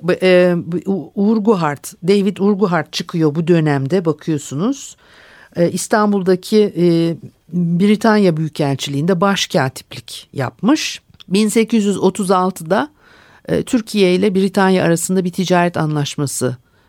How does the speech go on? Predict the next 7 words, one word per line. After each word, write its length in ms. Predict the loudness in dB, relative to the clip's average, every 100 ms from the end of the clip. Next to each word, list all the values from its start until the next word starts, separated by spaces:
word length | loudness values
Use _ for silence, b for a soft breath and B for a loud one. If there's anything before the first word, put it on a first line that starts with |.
| _ -8
e, 60 | -6 -6 -8 -10 -14 -20 -20 -20 -20 -20 _ _ -20 _ _ -4
imzalanması 920 | -2 0 0 0 -2 -2 -4 -4 -4
önerisi 680 | -2 -4 -4 -8 -6 -6 -6 -8
tabii 220 | -8 -6
geliyor. 520 | -4 -4 -4 -2 -2 -4 b b b b b -6
E, 280 | -2 0 -2 -4 -8 -10 -16 -20 _
ve, 540 | -20 -4 2 2 0